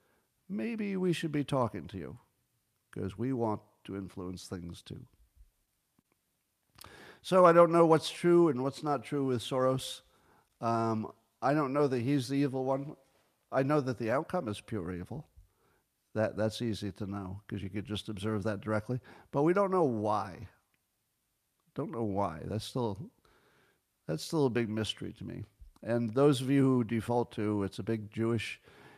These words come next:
worldwide conspiracy," um, I will ask you again,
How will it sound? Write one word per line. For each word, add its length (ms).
worldwide 640
conspiracy," 960
um, 340
I 120
will 180
ask 260
you 380
again, 480